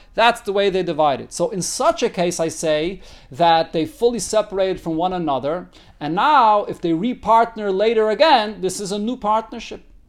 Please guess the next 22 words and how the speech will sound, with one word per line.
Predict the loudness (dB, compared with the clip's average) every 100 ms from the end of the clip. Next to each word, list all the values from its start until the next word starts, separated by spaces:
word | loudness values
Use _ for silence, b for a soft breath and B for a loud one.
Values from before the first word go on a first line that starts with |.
| _
This | -6
is | -4 -4
a |
new | -4 -4
partnership, | 0 0 0 -6 -8 -6 -6
and | -6
therefore | -4 -4 -2 -2
the | 0
halacha | 2 2 2 0
of | -2
this | -2 -6
Mishnah | -6 -8 -6 -2 -2 -2
will | -2
apply | -2 0 2 4 4 2 -4 B B
that | -2 0
it's | 0
considered | -4 -4 -4 -4
to |
be | -2 -2
a |
new | -2 -2
partnership. | 2 0 -2 -12 -12 -16